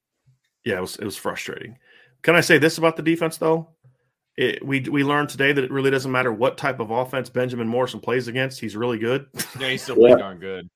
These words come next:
Speaker 2: Yeah.
Speaker 3: Yeah.
Speaker 1: <laughs> So, yeah. Um,
Speaker 2: At one point, I wanted
Speaker 1: I
Speaker 2: to move him into linebacker, by the way, because he was actually making tackles, but that was a different conversation.
Speaker 1: Yeah.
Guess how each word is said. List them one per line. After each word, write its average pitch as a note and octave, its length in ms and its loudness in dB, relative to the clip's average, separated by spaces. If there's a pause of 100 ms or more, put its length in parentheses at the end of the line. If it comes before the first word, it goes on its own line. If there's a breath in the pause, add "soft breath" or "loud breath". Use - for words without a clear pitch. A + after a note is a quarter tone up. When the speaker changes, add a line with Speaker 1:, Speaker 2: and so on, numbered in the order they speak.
(140)
Speaker 2:
Yeah. F2 340 -10
Speaker 3:
Yeah. - 580 2
Speaker 1:
<laughs> - 40 -20 (1120 loud breath)
So, A#2 720 4 (400 soft breath)
yeah. G2+ 460 0 (600)
Um, F2 460 -6 (540)
Speaker 2:
At B2 100 -4
one D#3 180 0
point, C3 200 -2
I B2 60 0
wanted A#2+ 200 -2
Speaker 1:
I - 20 -6
Speaker 2:
to A2 80 -10
move A2 240 -10
him A#2+ 180 -8
into A#2+ 360 -8
linebacker, B2+ 800 -4
by B2 160 -4
the B2 80 -8
way, B2+ 260 -6
because G2 280 -16
he G2+ 100 -14
was F#2 120 -16
actually F#2 300 -8
making - 300 -2
tackles, F#2+ 540 -12
but D2+ 100 -20
that D#2+ 100 -12
was D#2 120 -16
a D2+ 40 -20
different D#2 260 -20
conversation. F2+ 540 -6
Speaker 1:
Yeah. - 280 -20